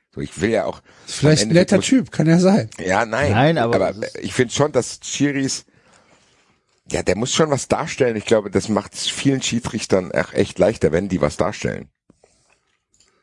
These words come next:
Speaker 3: Bin ich der gleichen Meinung.
Speaker 1: Aber da muss man's attra-, attraktiver machen. Das ist, äh,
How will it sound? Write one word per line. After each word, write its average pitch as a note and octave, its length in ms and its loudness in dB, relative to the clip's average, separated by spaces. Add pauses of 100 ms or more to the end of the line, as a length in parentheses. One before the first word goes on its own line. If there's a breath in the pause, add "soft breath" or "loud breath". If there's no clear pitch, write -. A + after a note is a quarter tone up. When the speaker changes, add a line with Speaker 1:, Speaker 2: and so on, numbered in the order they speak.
(960)
Speaker 3:
Bin G2 100 2
ich F#2+ 320 -2 (240)
der G2 80 0
gleichen F#2 300 0
Meinung. E2 340 -4 (1080)
Speaker 1:
Aber F#2 140 4
da F2+ 120 2
muss G#2 200 -2
man's C3+ 140 2
attra-, - 260 -2
attraktiver C#3 560 0
machen. A#1 300 -10 (840)
Das - 120 -8
ist, A#2+ 220 0
äh, - 100 0